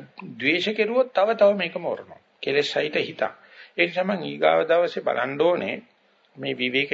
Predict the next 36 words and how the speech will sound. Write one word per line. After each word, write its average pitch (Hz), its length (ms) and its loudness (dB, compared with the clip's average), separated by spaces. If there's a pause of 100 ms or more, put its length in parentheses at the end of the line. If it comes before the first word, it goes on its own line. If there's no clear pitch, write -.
ස්ථානයට 143 520 -4
ගිහිල්ලා 131 500 0
ඒ 127 60 2
කලබල 123 380 2
කරන්න - 280 -2
එපා. 160 240 2
ඒකට 131 300 0
ඊගාට 123 320 0
මොනවද 123 260 -4
දාන්න 117 360 2
යන්න 143 260 6
එපා. 82 400 2 (1400)
ඒ 123 380 -6
උගාක් 127 400 4
වෙලාට 143 260 4
මේ 143 100 2
ප්‍රශ්නේ 120 360 -2
අහනවා 135 200 -2
දැන් 131 180 2
විවේක 123 300 -4 (220)
ස්ථානට 123 400 -2
ආව 127 140 4
ඊගාට 131 340 2
මම 147 180 -2
මොකද 139 240 2
කරන්න 127 320 2
ඕනේ 117 180 -4
කියලා 127 200 0
තමයිලාට 127 520 0
මම 123 200 -4 (680)
දෙන 127 240 -2
උත්තර 120 420 -2 (300)
නොමග 139 340 -2
යන්නේවා 165 380 0
වෙන්න 151 220 2
පුළුවන්. 147 420 -2